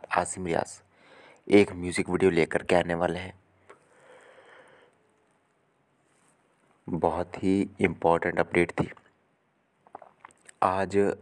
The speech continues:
उस म्यूजिक वीडियो का ऑफिशियल टीजर रिलीज हो चुका है। पहले मैं टीजर के बारे में थोड़ी बात कर लूँ। हमें इस टीजर में आसिम रियाज दिखाई देते हैं,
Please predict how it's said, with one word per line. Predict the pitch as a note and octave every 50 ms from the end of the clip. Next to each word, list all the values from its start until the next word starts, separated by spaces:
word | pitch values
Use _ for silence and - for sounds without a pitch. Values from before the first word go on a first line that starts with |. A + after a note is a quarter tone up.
| - -
उस | - - -
म्यूजिक | G2 F2+ F2 E2+ - F#2 - F#2
वीडियो | F2+ E2+ F2 E2+
का | - -
ऑफिशियल | D2+ - - E2+ - - F2+ E2 - - F#2 -
टीजर | - E2+ E2 - F2+ E2+
रिलीज | D#2 E2 D#2+ E2 D#2 -
हो | G2 F2+
चुका | - D#2 - D#2+
है। | E2 F2 F2 - - _ _ _ _ - - - - - - - - _ _ _ _ _ _ _ _ -
पहले | F#2 F#2+ G2 G2
मैं | G2 G2 G2
टीजर | F2 E2+ D#2+ F#2 F2
के | - G2
बारे | F2+ F2 F2 F2 F2
में | F2+ -
थोड़ी | - - F#2+
बात | E2+ E2 E2+ E2+ -
कर | - E2+
लूँ। | E2 - - _ _ _ _ _ _ _ - _ _ - - - _ _ - - - _ - -
हमें | - F#2+ F#2 F#2+ G2+ G2+ G#2 G#2 G#2 -
इस | - - G2 - - -
टीजर | - F2+ E2 - F#2+ F2+ F2+ F#2
में | F2+ F2+ F#2 G2 G2 - - -
आसिम | F2 E2+ E2+ - G2 F#2
रियाज | F2+ F2+ F2+ E2+
दिखाई | D#2 - - - E2+ E2+ E2+
देते | F2 F2 - - E2
हैं, | E2 F2 F2